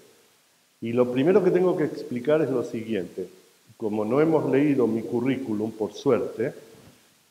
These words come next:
eh, yo me he especializado básicamente en teoría política a través de los años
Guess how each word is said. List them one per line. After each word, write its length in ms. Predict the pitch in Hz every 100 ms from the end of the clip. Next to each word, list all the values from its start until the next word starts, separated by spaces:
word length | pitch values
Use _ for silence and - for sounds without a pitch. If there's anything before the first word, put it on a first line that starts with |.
| -
eh, 1040 | 117 113 110 110 110 110 110 110 107 110 110 113
yo 560 | 113 151 190 180 - - - - -
me 220 | 123 127
he 320 | 131 135 139
especializado 960 | - - 139 - 113 110 - 139 156 120
básicamente 680 | 120 120 120 110 127 135
en 360 | 123 104 101 95 95 -
teoría 360 | - 107 110 135
política 920 | - - 107 117 - 90 95 85 82 78 - _ _ _ _ _ _
a 80 | 101
través 340 | 92 110 113 120
de 80 |
los 260 | 117 107 -
años 440 | 113 101 107 143